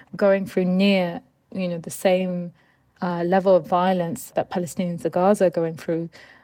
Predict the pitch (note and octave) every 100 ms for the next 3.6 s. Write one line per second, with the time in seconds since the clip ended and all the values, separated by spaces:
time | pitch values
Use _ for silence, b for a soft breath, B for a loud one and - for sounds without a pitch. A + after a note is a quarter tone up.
0 | _ E3+ - F#3+ F#3 F#3 E3+ D#3 D#3+ -
1 | F#3 - - E3+ D#3+ D#3+ F3 - E3+ E3+
2 | - F3 D#3+ E3+ F3 D#3+ E3+ D#3+ F3+ F3+
3 | - D#3+ - E3 E3 E3